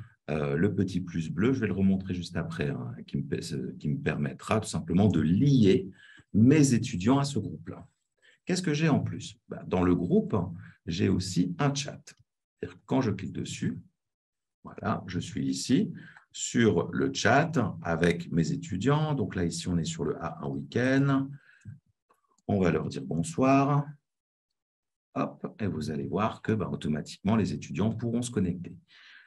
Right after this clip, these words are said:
Pourquoi c'est intéressant, le chat ? Bah, imaginez que, euh, vous travaillez avec des adolescents, ça vous permet justement, au lieu d'utiliser le WhatsApp, bah, d'avoir un chat qui reste dans un cadre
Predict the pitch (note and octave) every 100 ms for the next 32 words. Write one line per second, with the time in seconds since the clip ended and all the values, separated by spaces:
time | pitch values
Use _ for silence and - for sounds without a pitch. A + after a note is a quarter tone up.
0 | _ _ - - A#3 - B2 A2+ A2 A2+
1 | - - F2+ - - - - - - C3
2 | D3 B2 A#2 A#2+ D3 E3 E3 D3 C3+ D3+
3 | D3 D3 G#2 G2 F2 E2+ F#2+ - F2 E2+
4 | F2+ D#2+ C2+ C2+ C2 - C#2 D2+ - C#3
5 | D3+ E3 E3 - - G2 F2 F#2 C3 C3
6 | - - - F#2 A#2+ E2+ C#2+ D2 - E2
7 | D2+ D2+ D#2+ F#2 C#2+ - G#2 A#2+ - D#2
8 | E2+ - - - E2+ E2 E2 E2+ D#2+ D#2+
9 | C3 B2+ - E2 D#2+ A#2+ C3+ - - -
10 | B2+ C#3+ C#3+ A#2 G2+ F#2+ G#2 A2 A#2+ B2